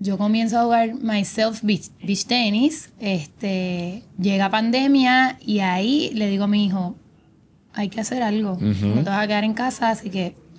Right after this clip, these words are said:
Speaker 1: del soccer hizo transición al beach tenis y el
Speaker 2: Ajá.
Speaker 1: resto es historia. Entonces ahí pues es que me involucro un poco más a fondo en el deporte y pues aportando el granito de arena, ¿verdad?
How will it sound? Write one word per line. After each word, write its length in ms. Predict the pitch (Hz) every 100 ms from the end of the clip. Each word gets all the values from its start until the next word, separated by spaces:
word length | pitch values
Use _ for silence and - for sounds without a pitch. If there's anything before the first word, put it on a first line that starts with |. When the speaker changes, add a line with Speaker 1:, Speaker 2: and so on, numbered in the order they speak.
| - _ _ _
Speaker 1:
del 180 | 202 214
soccer 380 | - 262 277 247
hizo 180 | 214 220
transición 520 | 220 226 233 208 226
al 100 | 226
beach 220 | 208 240 -
tenis 380 | 302 294 262 233
y 40 |
el 60 | 190
Speaker 2:
Ajá. 80 | 196
Speaker 1:
resto 240 | 185 202
es 60 | 214
historia. 420 | 214 196 185 185
Entonces 420 | 180 190 208 -
ahí 500 | 233 247 320 330 302 262
pues 140 | 226
es 40 | 196
que 160 | - 226
me 80 | 233
involucro 640 | 226 208 214 226 240 220
un 140 | 220
poco 400 | 226 226 226 220 214
más 460 | 220 226 233 -
a 140 | 220 220
fondo 420 | - 233 226 226
en 80 | 226
el 120 | 226
deporte 680 | 226 262 269 254 - 220 214
y 120 | 196
pues 280 | 202 180 - - _ -
aportando 520 | 196 202 196 196 196
el 80 | 208
granito 340 | 233 233 233
de 60 | 233
arena, 280 | 269 302 247
¿verdad? 320 | 208 254